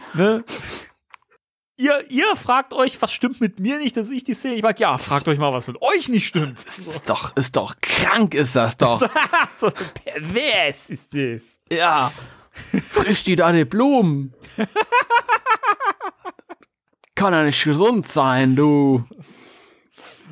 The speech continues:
Speaker 1: Oh Gott.
Speaker 2: Ja.
Speaker 1: Timo, wollen wir ins große Thema reingehen?
Speaker 2: Thema, Thema der Woche, in die diese, in der diese Folge rauskommt.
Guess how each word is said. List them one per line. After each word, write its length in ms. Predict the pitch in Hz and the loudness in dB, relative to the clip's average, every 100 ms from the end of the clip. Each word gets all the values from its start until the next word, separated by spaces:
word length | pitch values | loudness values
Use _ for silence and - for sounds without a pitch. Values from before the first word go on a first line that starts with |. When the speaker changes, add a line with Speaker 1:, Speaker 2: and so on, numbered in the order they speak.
| - _ - | -20 _ -20
Speaker 1:
Oh 160 | 156 135 | -20 -20
Gott. 160 | _ - _ _ - - - - - - - _ - | _ -20 _ _ -18 -18 -18 -20 -20 -20 -20 _ 0
Speaker 2:
Ja. 220 | 117 95 | 4 4
Speaker 1:
Timo, 340 | 98 180 107 - - - - - _ _ _ _ _ | 4 2 2 -2 -12 -20 -20 -20 _ _ _ _ _
wollen 140 | 131 | 0
wir 180 | 147 147 - | 2 2 0
ins 180 | 139 | -4
große 300 | - 135 135 131 | -2 -2 -2 -2
Thema 260 | 143 135 | -2 0
reingehen? 420 | 101 98 98 95 - - - _ _ _ _ | -2 -6 -8 -12 -14 -20 -20 _ _ _ _
Speaker 2:
Thema, 340 | - 185 185 175 - _ - | 0 2 0 -2 -12 _ 0
Thema 300 | 185 214 196 | 2 4 4
der 180 | 156 135 | 4 4
Woche, 260 | 202 214 | 2 2
in 140 | 151 160 | 2 2
die 120 | 165 | 2
diese, 240 | 160 160 | 2 2
in 140 | 156 151 | 2 4
der 120 | 156 | 2
diese 220 | 151 151 | 2 0
Folge 260 | 147 151 123 | 2 2 2
rauskommt. 500 | 101 95 - 107 | 0 -2 -4 -6